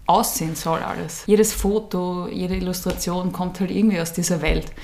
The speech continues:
Und es ist irrsinnig schwierig, Partner zu finden, die das verstehen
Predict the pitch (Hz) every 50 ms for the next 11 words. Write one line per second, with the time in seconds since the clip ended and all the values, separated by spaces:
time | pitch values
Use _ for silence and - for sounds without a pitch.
0 | - - - - - - - 180 175 165 - 175 170 - - 190 214 208 208 220
1 | 202 185 - - - - 160 - 185 202 233 240 233 226 208 214 - - - -
2 | - - - - - - - - - - - - 160 160 165 - - 226 226 220
3 | - - 214 - - 226 226 220 208 233 247 262 269 262 262 - - - - -
4 | - - - - - - 208 202 202 196 196 196 190 190 196 - - - - -
5 | - - 190 - - - 208 190 190 - - 185 175 190 214 233 247 240